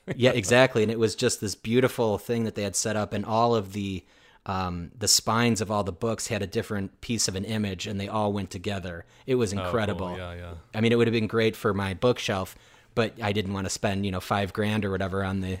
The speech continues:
Speaker 2: on the set, you know?
Speaker 1: <laughs>
Speaker 2: That's
Speaker 1: Yeah.
Speaker 2: fifty thousand
Speaker 1: Or, or
Speaker 2: yen. <laughs>
Speaker 1: another fifty thousand dollars on that bookshelf you have to buy. <laughs>
Speaker 2: <laughs> Exactly, yeah.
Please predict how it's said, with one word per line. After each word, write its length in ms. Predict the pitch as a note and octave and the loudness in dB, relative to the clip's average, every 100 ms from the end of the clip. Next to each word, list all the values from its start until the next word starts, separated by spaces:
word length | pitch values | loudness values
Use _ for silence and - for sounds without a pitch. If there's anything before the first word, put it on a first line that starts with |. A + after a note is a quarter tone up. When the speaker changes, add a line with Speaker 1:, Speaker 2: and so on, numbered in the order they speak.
| - | 0
Speaker 2:
on 100 | A2+ | 2
the 80 | G#2 | 4
set, 380 | - A2+ G2 A2+ | 6 4 4 -2
you 60 | |
know? 180 | G2 G#2+ - | -2 -4 -8
Speaker 1:
<laughs> 960 | - - - - - - _ _ - | -14 -14 -14 -14 -18 -18 _ _ -2
Speaker 2:
That's 160 | F#3 - | -2 4
Speaker 1:
Yeah. 120 | - | 4
Speaker 2:
fifty 160 | G2+ B2+ | 6 6
thousand 380 | C3+ B2+ B2 A#2 | 8 8 8 6
Speaker 1:
Or, 60 | A2+ | 6
or 40 | |
Speaker 2:
yen. 240 | A#2 C#3 C#3 - - | 6 4 2 -4 2
<laughs> 180 | G#3+ C#3+ | 2 2
Speaker 1:
another 360 | A#2 A#2+ A#2+ | 2 4 2
fifty 340 | C3+ A#2+ B2+ G#2+ | 2 -4 -4 -2
thousand 320 | B2 A2 A2+ | 2 2 2
dollars 280 | A2 A2 A2+ | 2 2 0
on 80 | G#2 | -2
that 160 | F#2 | 0
bookshelf 420 | A2 G2+ A2 F#2+ | 0 -2 -2 -2
you 60 | G#2+ | -2
have 120 | F2+ | -4
to 80 | G2 | -2
buy. 300 | F#2+ F2+ F2+ | -2 0 0
<laughs> 140 | D3 - | 0 4
Speaker 2:
<laughs> 200 | G#3+ - | 4 4
Exactly, 600 | E3+ - D#3 D3+ B2+ A#2 | 2 6 8 8 4 4
yeah. 140 | A#2+ | 4